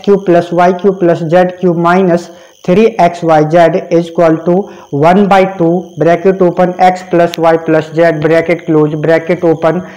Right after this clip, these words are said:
एक्स माइनस वाई का होल स्क्वायर प्लस वाई माइनस जेड का होल स्क्वायर प्लस, अ, जेड माइनस एक्स का होल स्क्वायर, राइट बच्चों? तो इसे हम सॉल्व करते हैं। देखिए लिखा हुआ है, यानी एक्स क्यूब प्लस वाई क्यूब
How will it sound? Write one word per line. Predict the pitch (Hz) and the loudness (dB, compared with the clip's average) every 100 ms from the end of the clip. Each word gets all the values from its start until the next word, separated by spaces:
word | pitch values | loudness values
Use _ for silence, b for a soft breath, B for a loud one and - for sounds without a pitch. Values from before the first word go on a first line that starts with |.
| B B | B B
एक्स | 165 185 185 | 0 0 -2
माइनस | 185 180 185 | 0 2 0
वाई | 165 160 | 0 0
का | 160 156 | 2 0
होल | 147 170 190 | 2 0 0
स्क्वायर | 190 190 185 | 0 0 0
प्लस | 185 160 156 156 | -2 0 0 0
वाई | 156 170 | 0 2
माइनस | 175 170 180 | 0 0 0
जेड | 160 156 156 | 0 -2 0
का | 147 | -2
होल | 147 165 | 0 -2
स्क्वायर | 170 - 175 | -2 -2 -2
प्लस, | 170 165 185 - | -2 -2 0 -2
अ, | 262 - - - - - 156 | -6 -8 -20 -20 -20 -2 0
जेड | 147 156 175 175 | 2 2 2 2
माइनस | 175 165 185 190 | 0 2 0 -2
एक्स | 151 - | -4 -4
का | - 170 | -4 0
होल | 151 139 | 0 -2
स्क्वायर, | 131 - 135 | -4 -6 -4
राइट | 139 170 | 0 0
बच्चों? | 180 185 214 226 B B _ | 0 -2 -2 -4 B B _
तो | 156 | -2
इसे | 156 | 0
हम | 170 | -2
सॉल्व | 170 180 180 | -2 -2 -2
करते | 180 185 180 190 | 0 0 0 -2
हैं। | 202 202 - _ _ | -4 -6 -18 _ _
देखिए | 147 160 160 | -2 -2 0
लिखा | 175 170 190 | -2 -2 0
हुआ | 180 170 | 2 2
है, | 185 214 B B B - | 0 -2 B B B -8
यानी | 147 160 165 - | -4 -4 -6 -2
एक्स | 175 190 - - - | 0 0 -4 -18 -2
क्यूब | 196 190 185 185 | 2 2 0 -2
प्लस | 160 156 151 - | 2 2 0 -4
वाई | 147 160 170 185 - | -2 2 2 0 -2
क्यूब | 185 180 190 185 | 0 0 -2 -6